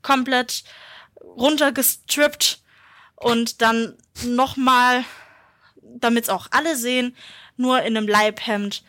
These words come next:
durch die Straßen Roms gejagt und dann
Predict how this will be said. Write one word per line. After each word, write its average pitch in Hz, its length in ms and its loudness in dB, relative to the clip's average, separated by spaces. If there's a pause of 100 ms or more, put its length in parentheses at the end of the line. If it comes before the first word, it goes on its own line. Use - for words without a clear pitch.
(200)
durch 240 180 2
die 220 120 -6
Straßen 208 420 -2
Roms 190 420 -4
gejagt 175 640 -4 (1040)
und 202 500 -2
dann 208 320 2